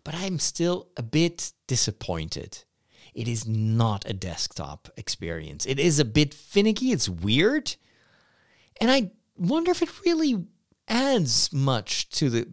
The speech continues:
they already had the thing where you could s-, split up the screen of your iPad in, like, two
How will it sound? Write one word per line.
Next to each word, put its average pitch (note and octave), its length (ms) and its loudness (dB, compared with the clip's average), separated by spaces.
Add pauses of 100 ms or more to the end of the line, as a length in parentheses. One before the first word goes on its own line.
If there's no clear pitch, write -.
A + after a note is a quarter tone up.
they G#3+ 260 4
already D#4+ 380 4
had C#3 360 4
the B2 100 0
thing B2+ 260 0
where A2+ 120 4
you A2 160 4
could A2 480 -4
s-, - 260 -8
split - 460 2
up A#2+ 160 0
the - 80 -6
screen A2 340 -2
of G2 140 -6
your A2 120 -6
iPad A2+ 560 -2
in, G#2 300 -6
like, G#2 360 -12 (100)
two A#2+ 520 -2